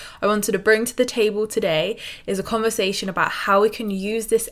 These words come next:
energy to create positive shift and how we can, you know, how we can work with the energy that is about at the moment. So the biggest kind of planetary retrograde at the moment is the Mars retrograde. Now,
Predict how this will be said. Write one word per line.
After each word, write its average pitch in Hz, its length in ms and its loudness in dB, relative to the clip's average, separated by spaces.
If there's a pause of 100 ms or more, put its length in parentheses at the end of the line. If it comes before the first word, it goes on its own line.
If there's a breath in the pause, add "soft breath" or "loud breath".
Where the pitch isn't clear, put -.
energy 190 480 -4
to - 160 -8
create 196 680 -4
positive 160 480 -10
shift - 380 -8
and 170 100 -8
how 190 220 -2
we 185 100 -2
can, 175 300 -6 (380 loud breath)
you 214 120 0
know, 185 220 4
how 202 160 4
we 208 60 2
can 202 200 -4
work 185 360 4
with 170 80 -6
the 180 100 -4
energy 170 380 -4
that 160 180 -4
is 170 220 -4
about 151 420 -6
at 160 160 -10
the - 80 -8
moment. 160 480 -4
So 165 400 2 (480 loud breath)
the 208 100 4
biggest 269 400 8
kind 226 220 2
of 202 100 0
planetary 190 520 -2
retrograde 165 440 -2
at - 80 0
the - 60 -10
moment 156 240 -4
is - 140 -6
the 156 80 -6
Mars 151 260 -4
retrograde. - 560 -8
Now, 127 300 -4